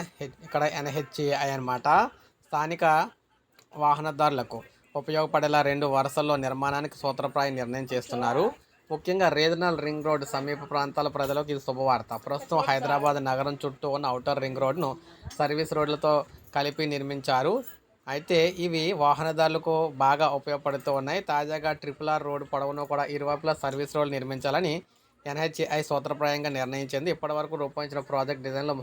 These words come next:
సర్వీస్ రోడ్లు ప్రస్తావన లేదు. దీన్ని సాధారణ జాతీయ రహదారిగా కాకుండా యాక్సెస్ కంట్రోల్ ఎక్స్‌ప్రెస్ వేగా నిర్మిస్తున్నట్టున సర్వీస్ రోడ్లు అవసరం లేదని తొలుత నిర్ణయించారు. కానీ సర్వీస్ రోడ్లు లేకుంటే స్థానిక జనావాసాల్లోని వాహనదారులకు ఇది ఉపయోగకరంగా ఉండదని, ఖచ్చితంగా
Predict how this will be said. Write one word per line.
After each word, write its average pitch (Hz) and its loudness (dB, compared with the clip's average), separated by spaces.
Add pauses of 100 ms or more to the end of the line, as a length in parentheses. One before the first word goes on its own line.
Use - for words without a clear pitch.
సర్వీస్ 131 -2
రోడ్లు 139 0
ప్రస్తావన 139 -4
లేదు. 127 -4 (460)
దీన్ని 156 -4 (100)
సాధారణ 147 2
జాతీయ 143 0
రహదారిగా 139 0 (200)
కాకుండా 143 -4 (100)
యాక్సెస్ 139 -8
కంట్రోల్ 139 -2
ఎక్స్‌ప్రెస్ 135 -8
వేగా 135 -2
నిర్మిస్తున్నట్టున 127 -6 (580)
సర్వీస్ 147 -4
రోడ్లు 147 0
అవసరం 131 -2
లేదని 139 -2
తొలుత 139 -2
నిర్ణయించారు. 135 -2
కానీ 151 0
సర్వీస్ 151 -4
రోడ్లు 156 -2
లేకుంటే 143 -2
స్థానిక 143 -2 (600)
జనావాసాల్లోని 156 2
వాహనదారులకు 143 2
ఇది 147 -2
ఉపయోగకరంగా 143 0
ఉండదని, 135 -2
ఖచ్చితంగా 143 -2